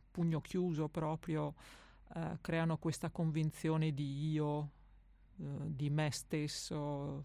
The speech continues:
di essere questa individualità separata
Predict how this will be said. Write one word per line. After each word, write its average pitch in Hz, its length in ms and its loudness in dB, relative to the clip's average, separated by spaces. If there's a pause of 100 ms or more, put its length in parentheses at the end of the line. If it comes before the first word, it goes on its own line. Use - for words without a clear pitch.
(160)
di 147 420 -6
essere 151 340 -4
questa - 280 -4
individualità 143 880 0
separata 147 840 -2